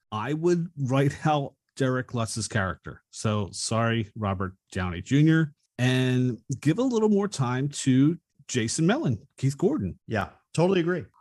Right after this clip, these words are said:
Speaker 1: I mean, I know he's not the central character,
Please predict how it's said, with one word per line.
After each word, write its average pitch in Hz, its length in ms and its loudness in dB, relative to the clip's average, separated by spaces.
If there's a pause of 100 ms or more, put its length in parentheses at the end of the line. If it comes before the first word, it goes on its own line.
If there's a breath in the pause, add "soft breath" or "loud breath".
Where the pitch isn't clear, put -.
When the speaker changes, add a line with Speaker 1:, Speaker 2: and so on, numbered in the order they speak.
Speaker 1:
I 139 40 6
mean, 151 500 6
I 123 60 4
know 131 160 4
he's 143 140 8
not 143 200 0
the 180 80 0
central 165 420 0
character, 104 640 -4